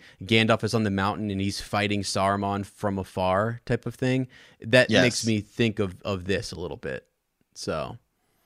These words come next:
Speaker 1: yeah.
Speaker 2: Yeah, it's, it's interesting too. We're seeing,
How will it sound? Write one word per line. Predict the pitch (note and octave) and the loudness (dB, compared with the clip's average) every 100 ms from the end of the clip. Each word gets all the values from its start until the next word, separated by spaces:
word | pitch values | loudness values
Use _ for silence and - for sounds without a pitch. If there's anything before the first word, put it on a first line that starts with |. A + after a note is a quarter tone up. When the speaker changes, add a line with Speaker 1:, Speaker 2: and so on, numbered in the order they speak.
| _ _ _ | _ _ _
Speaker 1:
yeah. | - - A2+ - _ _ _ _ _ - | -12 -12 -12 -16 _ _ _ _ _ 2
Speaker 2:
Yeah, | B2+ A2+ | 8 10
it's, | A2 C#3+ | 10 6
it's | B2 A#2 | 4 6
interesting | E3+ F3 - G2+ | 6 6 2 0
too. | - D#3+ C3+ | 4 6 6
We're | G2 G#2 | 6 2
seeing, | - B2+ A#2+ G#2 | 2 0 0 -2